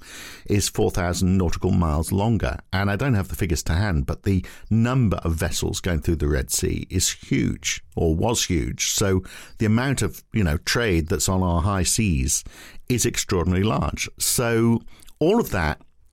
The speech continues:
is reasons why supply chains aren't working. We've got geopolitics getting in the way. Uh, the countries that are originating those products, you know, perhaps they're, they're less reliable because they're gonna become less productive because of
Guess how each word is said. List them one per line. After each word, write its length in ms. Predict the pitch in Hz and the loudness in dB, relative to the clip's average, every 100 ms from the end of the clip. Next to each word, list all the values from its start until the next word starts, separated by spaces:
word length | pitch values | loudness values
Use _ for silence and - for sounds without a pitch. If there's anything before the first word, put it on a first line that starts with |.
| - | -2
is 280 | 131 123 113 | 0 2 2
reasons 380 | 139 127 113 - | 2 2 0 2
why 320 | 92 92 98 | 2 2 -2
supply 400 | - - 117 101 | -4 -2 0 -2
chains 260 | 92 95 87 | 0 0 2
aren't 180 | 87 90 | 2 0
working. 220 | 78 90 | 0 0
We've 80 | 85 | 0
got 120 | 90 | 0
geopolitics 680 | 131 127 - 95 85 90 - | 0 0 0 0 -2 -4 -2
getting 200 | 90 82 | 0 2
in 100 | 73 | 2
the 80 | 82 | 2
way. 300 | 110 107 - - - - - - | 2 0 -2 -10 -20 -20 -10 -2
Uh, 180 | 85 | 0
the 140 | 82 92 | 0 0
countries 400 | 135 135 120 87 | 0 2 0 0
that 160 | 95 | 0
are 40 | 90 | 2
originating 540 | 98 107 98 90 90 | 2 2 0 2 2
those 160 | 82 80 | 2 2
products, 480 | - - - - - | 2 2 0 -4 -2
you 80 | 98 | 0
know, 120 | 87 | 0
perhaps 240 | - - | 0 0
they're, 260 | 95 95 95 | 0 2 0
they're 400 | 95 95 90 92 | 0 0 2 2
less 380 | 104 104 110 107 | 2 2 2 2
reliable 400 | 90 90 87 90 | 2 2 0 0
because 240 | 82 82 | -2 0
they're 100 | 90 | 0
gonna 160 | 87 82 | 0 0
become 240 | 90 82 | 0 0
less 160 | 82 - | 0 -2
productive 500 | 82 98 - 107 - | -2 -2 -2 -4 -2
because 240 | 95 80 | -2 -2
of 120 | 78 | -2